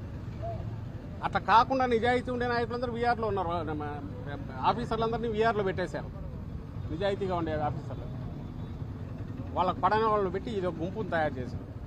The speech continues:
I'm not talking about entire police department. కానీ పోను పోను అది కూడా తయారవుతుంది. ఏదో నిర్వీర్యం ఏమన్నా అయిపోతుంది పనికిరాని దీని కింద,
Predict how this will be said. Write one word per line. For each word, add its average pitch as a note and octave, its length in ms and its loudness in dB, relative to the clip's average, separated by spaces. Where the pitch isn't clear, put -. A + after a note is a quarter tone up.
I'm F#3 120 0
not G#3 140 2
talking G#3 360 2
about G3 240 0
entire G#3+ 320 0
police F3 260 -2
department. D3 360 -4
కానీ G#3+ 140 2
పోను A3+ 260 0
పోను B3 200 0
అది A3 100 2
కూడా B3+ 140 2
తయారవుతుంది. F3+ 640 0
ఏదో F3+ 140 0
నిర్వీర్యం G#3 460 2
ఏమన్నా A3+ 180 6
అయిపోతుంది A3+ 500 0
పనికిరాని G3+ 400 2
దీని G3 160 2
కింద, G3 180 -4